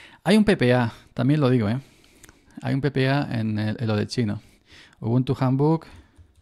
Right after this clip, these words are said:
que es el quien se encarga de, de com-, de empaquetarlo, eh, en, en dev para el P P A. Ubuntu Handbook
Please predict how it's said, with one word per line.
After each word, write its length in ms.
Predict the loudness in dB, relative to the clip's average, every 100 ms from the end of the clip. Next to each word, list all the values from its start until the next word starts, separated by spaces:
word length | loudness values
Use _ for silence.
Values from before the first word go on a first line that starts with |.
| _ _ _ _ _ _ _
que 80 | -8
es 100 | -6
el 140 | -4 -4
quien 200 | -2 0
se 80 |
encarga 380 | 0 0 2 2
de, 400 | 2 2 0 -6 -12 -8
de 120 | -4
com-, 200 | -2 -2
de 300 | -2 -2 -2
empaquetarlo, 680 | -4 -4 -2 -2 0 -2 -4 -10 _ _ -16
eh, 420 | -10 -8 -6 -6 -8 -12 -14
en, 560 | -10 -8 -8 -8 -10 -8
en 160 | -6
dev 160 | -4 -4
para 180 | -4 -6
el 60 |
P 80 | -8
P 140 | -8
A. 80 | -8
Ubuntu 380 | -6 -4 -4 -6 -6
Handbook 440 | -6 -4 -6 -6